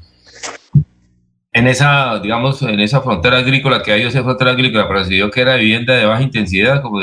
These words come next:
como se dice, y, y se dejan coger ventaja y eso desvaloriza los predios. Entonces es hora que las autoridades se tomen en serio esos amagos de, de esas bandolitas que se arman, eh, de manera circunstancial, se les vuelve, como dice, como dicen los anticuarios, se, se ceban y se quedan ahí.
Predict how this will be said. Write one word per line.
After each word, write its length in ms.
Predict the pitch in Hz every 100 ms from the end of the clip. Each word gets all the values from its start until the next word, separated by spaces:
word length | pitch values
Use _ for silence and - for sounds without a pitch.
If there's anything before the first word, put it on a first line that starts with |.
| 82
como 180 | 87 87
se 120 | 92
dice, 300 | 113 139 151 _ _ _ _ _ _ -
y, 360 | 98 101 104
y 40 | 90
se 140 | 98
dejan 220 | 104 139
coger 220 | 123 107 110
ventaja 420 | 135 - 160 170
y 120 | 117
eso 160 | 107 123
desvaloriza 480 | 110 95 87 87 107
los 140 | 85
predios. 360 | 85 107 98 82
Entonces 260 | 85 107
es 100 | 110
hora 140 | 131 127
que 100 | 123
las 100 | 92
autoridades 440 | 82 92 92 110
se 60 | 107
tomen 240 | 107 135
en 120 | 131 110
serio 460 | 123 123 135 147 - _ _ _ -
esos 240 | 110 127
amagos 420 | 107 107 117 131
de, 320 | 113 101 92 90
de 80 |
esas 200 | 92 120
bandolitas 560 | 113 101 92 98 110 123
que 140 | -
se 140 | 87 92
arman, 400 | 104 123 143 147 _ _ _ - -
eh, 220 | 90 87
de 80 | 87
manera 840 | 90 90 104 120 120 110 90 87 85
circunstancial, 720 | 98 - - - - 123 139
se 100 | 131
les 140 | 101
vuelve, 320 | 92 107 127 127
como 200 | 98 95
dice, 440 | 98 120 120 107
como 160 | 95 95
dicen 220 | 101 117
los 80 | 104
anticuarios, 440 | - - 120 101
se, 140 | 98
se 300 | 85 85 104
ceban 420 | 85 151 160 185 214
y 60 |
se 160 | - 101
quedan 260 | 127 131
ahí. 340 | 113 113 120